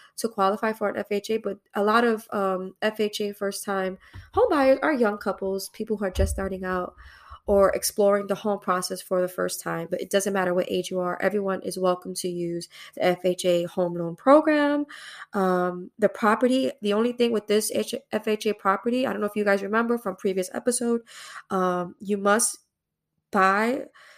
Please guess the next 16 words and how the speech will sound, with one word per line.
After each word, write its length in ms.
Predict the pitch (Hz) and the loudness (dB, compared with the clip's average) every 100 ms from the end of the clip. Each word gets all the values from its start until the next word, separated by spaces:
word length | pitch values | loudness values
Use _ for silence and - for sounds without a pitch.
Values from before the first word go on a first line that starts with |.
| _ _ - | _ _ -4
a 120 | 208 | 2
residence 460 | 196 202 240 247 - | 4 4 4 -2 -2
that 160 | 196 | -2
you 120 | 196 202 | 0 0
are 120 | 196 | 2
gonna, 180 | 196 202 | 0 0
it's 120 | 214 | -4
gonna 180 | - 220 | -2 -2
be 100 | 208 | -2
your 100 | 196 | -4
primary 760 | 190 - 190 196 196 208 185 185 | -4 2 4 4 0 -4 -6 0
residence. 440 | 185 185 185 160 - | 2 2 -2 -10 -10
It 100 | 202 | -8
cannot 400 | - 196 196 185 | -4 -2 -2 -4
be 320 | 185 180 180 - - - _ | -6 -8 -10 -16 -20 -20 _
a, 600 | 185 175 175 175 170 175 | -2 0 -2 -4 -8 -12